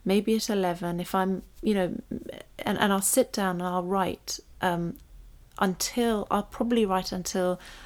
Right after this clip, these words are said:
midnight or twelve thirty, and then I'll get up very early and I'll finish it and I'll file it. My job is over for that day by filing at nine o'clock or ten o'clock in the morning.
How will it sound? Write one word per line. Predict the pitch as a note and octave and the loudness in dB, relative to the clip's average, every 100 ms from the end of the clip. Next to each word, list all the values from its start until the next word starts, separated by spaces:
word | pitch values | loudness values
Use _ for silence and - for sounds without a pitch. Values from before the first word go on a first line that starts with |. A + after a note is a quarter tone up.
| - | -2
midnight | F#3+ - E3+ F3 E3+ - | -2 0 -2 -2 -4 -8
or | |
twelve | - F3 E3 | -4 -4 -2
thirty, | E3+ E3+ - | -4 -2 -4
and | E3+ | -4
then | F3 F#3 | -2 -2
I'll | F3+ | -2
get | F#3 - | -2 -4
up | - | -6
very | E3+ E3+ E3+ | -4 -2 -2
early | E3+ E3 | -2 -4
and | E3 | -4
I'll | E3 | -6
finish | - E3+ E3+ - | -2 -2 0 -4
it | - | -4
and | E3 | -4
I'll | E3 | -4
file | - - G3+ F3+ D#3+ | -4 2 4 4 0
it. | - | -4
My | E3 D#3+ | -6 0
job | F#3+ F3+ | 2 2
is | F3 E3+ - - - - - - - | 2 0 -6 -14 -18 -20 -20 -12 4
over | G3+ G#3 E3+ D#3 - F3 - - | 8 8 6 0 -4 -6 -12 -16
for | - F3+ | -4 2
that | F3+ E3+ - - | 4 2 -2 0
day | G3 F3 D#3 E3+ F#3+ - - - - - | 4 4 4 -2 -4 -14 -18 -18 -18 -6
by | F3+ F3 | -2 0
filing | - F#3+ F3+ F3 E3 | 4 4 4 2 -2
at | - | -2
nine | F3+ E3+ E3+ E3+ | 0 0 0 -2
o'clock | E3 - E3 - - | -4 -4 -4 -4 -6
or | E3 | -6
ten | - D#3 D3 | -6 -6 -6
o'clock | - - - D#3+ | -8 -8 -6 -6
in | |
the | D#3 | -4
morning. | D3+ D3+ C#3+ D3 | -4 -4 -6 -8